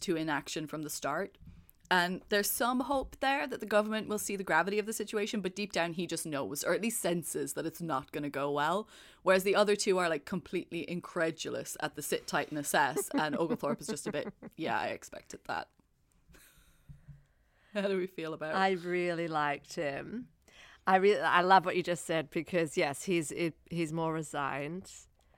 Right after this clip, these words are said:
Speaker 2: Um, but he was still on their side. I love that he was, like, fully on their side, fully
Speaker 1: Mm.
Speaker 2: a scientist at the end of the day. I love that he came out fighting for them and then he was with them at the end of the day. I thought that was really beautiful.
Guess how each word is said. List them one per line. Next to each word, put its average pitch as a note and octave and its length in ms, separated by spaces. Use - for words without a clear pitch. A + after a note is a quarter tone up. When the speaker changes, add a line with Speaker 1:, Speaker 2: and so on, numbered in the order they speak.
Speaker 2:
Um, F3 300
but A#3+ 120
he C#4 100
was C#4 140
still C#4 220
on C4+ 140
their C4 140
side. B3+ 480
I F#3 100
love G#3+ 240
that A3+ 160
he G#3+ 100
was, F#3+ 140
like, F3+ 160
fully A3 440
on G3+ 180
their G#3+ 160
side, F3 580
fully G#3+ 380
Speaker 1:
Mm. A3 60
Speaker 2:
a G#3+ 40
scientist F3+ 520
at F3 60
the F#3 120
end E3+ 200
of F3 120
the E3 60
day. E3+ 400
I F#3 80
love G3 220
that G#3 100
he G3 80
came F3+ 300
out E3+ 160
fighting E3+ 360
for E3+ 140
them D#3 320
and D#3 120
then D#3 140
he D#3+ 100
was D#3 180
with D#3 140
them D3 140
at C#3+ 100
the D3+ 80
end C#3+ 180
of C#3+ 60
the - 80
day. - 160
I C3+ 80
thought D#3 140
that C#3 120
was D3+ 140
really D3 160
beautiful. - 540